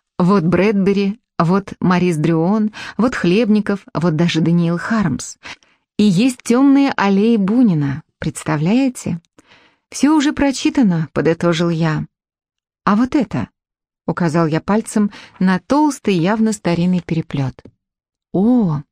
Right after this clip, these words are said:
это недавно один товарищ принёс поменять на бутылку у моего соседа. Но так как соседу эта книга абсолютно не нужна,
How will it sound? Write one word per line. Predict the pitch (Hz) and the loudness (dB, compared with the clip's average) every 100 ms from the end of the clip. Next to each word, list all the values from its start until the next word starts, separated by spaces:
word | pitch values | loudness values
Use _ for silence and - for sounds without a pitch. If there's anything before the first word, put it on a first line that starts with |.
| - - - - | -20 -16 -16 -6
это | 330 330 | -2 2
недавно | 247 220 240 220 | 4 4 2 2
один | 202 220 | 2 2
товарищ | 220 214 185 156 | 2 0 0 -2
принёс | - 170 165 - | -2 0 0 -2
поменять | 175 170 202 220 | 0 2 0 0
на | 165 | 0
бутылку | 156 196 226 - 202 - - - | 0 2 0 0 -2 -4 -8 0
у | |
моего | 180 180 175 | 2 2 0
соседа. | 180 170 165 - 143 147 147 _ _ - - - | -2 -4 -4 -4 -4 -4 -8 _ _ -20 -14 0
Но | 214 233 | 2 2
так | 220 233 220 | 0 -2 0
как | 220 | -4
соседу | - 226 208 220 180 | 0 -2 0 0 0
эта | 175 185 | 0 -2
книга | - 190 170 | 0 2 2
абсолютно | 170 - 180 175 180 | -2 -2 -2 0 0
не | 175 175 | 0 2
нужна, | 180 190 262 | 0 2 0